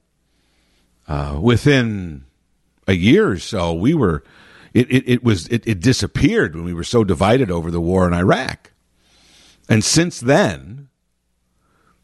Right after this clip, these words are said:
that divide has continued to grow and grow and grow on a variety of issues,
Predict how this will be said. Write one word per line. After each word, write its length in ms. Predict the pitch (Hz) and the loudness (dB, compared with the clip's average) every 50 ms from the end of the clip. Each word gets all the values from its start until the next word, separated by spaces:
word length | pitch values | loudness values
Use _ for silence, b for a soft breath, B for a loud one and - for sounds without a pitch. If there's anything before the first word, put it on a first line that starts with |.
| _ - | _ -2
that 280 | - 107 107 117 123 - | 2 2 2 2 0 -2
divide 560 | 135 123 107 110 98 90 87 90 95 110 113 | -2 0 2 2 2 4 4 4 2 2 2
has 320 | 101 98 98 92 92 - | 0 0 2 2 0 -2
continued 640 | - - 117 110 - - 107 90 82 82 87 98 95 | -2 -2 -2 -2 0 0 0 0 2 2 2 2 2
to 100 | - 120 | 0 -4
grow 480 | 110 92 95 95 90 76 71 69 78 85 - | -4 -2 0 0 2 2 2 2 0 -2 -2
and 260 | - 98 98 104 98 | -2 -2 0 0 -2
grow 320 | 80 82 80 76 73 73 78 | 0 0 0 2 2 0 0
and 220 | - 95 104 101 | 2 4 4 4
grow 260 | 80 78 73 78 82 | 4 4 2 2 2
on 140 | - 95 98 | 2 2 2
a 40 | 95 | 4
variety 580 | 85 95 87 85 82 85 95 98 95 98 107 | 4 4 4 4 4 4 4 2 4 4 4
of 120 | 120 113 131 | 4 4 4
issues, 500 | 175 202 - - - - - - - | 2 0 -2 -6 -12 -14 -16 -20 -20